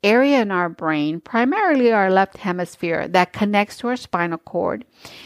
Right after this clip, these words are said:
And, um, it's sometimes also termed the ganglia, that basically connects to our organs. And this is a very important part. And the key here is, is that it does the opposite of the fight, flight, or freeze response.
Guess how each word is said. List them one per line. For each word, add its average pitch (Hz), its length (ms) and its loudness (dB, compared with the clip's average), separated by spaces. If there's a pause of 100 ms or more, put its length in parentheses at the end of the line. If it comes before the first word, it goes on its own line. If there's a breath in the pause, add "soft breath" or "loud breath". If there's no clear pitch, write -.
(340 loud breath)
And, 196 500 2
um, 180 380 0
it's 196 160 -4
sometimes 202 440 -4
also 185 220 -6
termed 175 380 -8
the 175 100 -2
ganglia, 170 760 -2
that 175 180 2
basically 269 540 0
connects 190 500 -4
to 185 120 -10
our 170 240 -4
organs. - 520 -8 (720 loud breath)
And 220 300 2
this 311 180 2
is 494 160 0
a 311 60 2
very 220 200 2
important 196 500 -4
part. - 340 -2 (280)
And 214 140 4
the 226 60 0
key 339 260 -2
here 226 300 0
is, 190 180 -6 (120)
is 175 180 -2
that 180 320 2
it 180 260 -4
does 277 320 2
the 240 220 -4 (120)
opposite 175 800 -2
of 170 180 2
the 160 100 0
fight, 180 460 0
flight, 160 480 0
or 151 100 -2
freeze 165 500 -6
response. - 640 -12